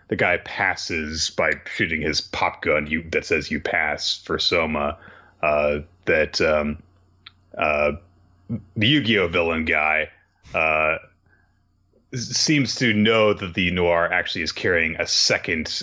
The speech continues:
uh, pistol, a revolver that he is planning on shooting himself in the head with, uh, tomorrow.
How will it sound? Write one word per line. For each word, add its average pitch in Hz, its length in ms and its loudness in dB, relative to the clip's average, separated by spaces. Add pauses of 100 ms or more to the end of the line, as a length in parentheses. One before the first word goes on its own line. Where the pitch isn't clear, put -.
(100)
uh, 76 460 2 (340)
pistol, - 540 -2
a 87 120 0
revolver 85 480 2
that 78 160 0
he 80 300 -4
is 82 140 -2
planning 87 340 0
on 78 140 0
shooting 85 380 0
himself 78 480 0
in 80 100 -4
the 76 100 0
head 76 320 -2
with, 71 360 -4
uh, 78 160 2
tomorrow. 73 640 0